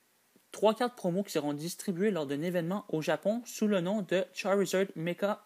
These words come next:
Mega Battle Tournament. Donc, un tournoi au Japon. Les trois cartes promo vont être Delphox X,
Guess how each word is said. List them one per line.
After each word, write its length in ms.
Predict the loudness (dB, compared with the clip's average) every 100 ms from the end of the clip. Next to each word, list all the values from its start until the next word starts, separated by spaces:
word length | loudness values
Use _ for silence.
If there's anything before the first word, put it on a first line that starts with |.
| -8
Mega 400 | -4 -2 -2 -2
Battle 420 | -2 -2 0 -4
Tournament. 400 | -4 -4 -4 -6 -10 -18 _
Donc, 140 | -10 -6
un 100 | -4
tournoi 240 | -2 -2
au 40 | -2
Japon. 380 | -2 0 -2 -2 -14 -20 -20 -20 _
Les 140 | 4 4
trois 240 | 4 0
cartes 400 | 2 -2 0 -6
promo 400 | -2 -2 0 0
vont 140 | 0 -2
être 240 | -2 -4 -8
Delphox 580 | 2 2 2 -2 -2 -2
X, 400 | 0 0 -4 -14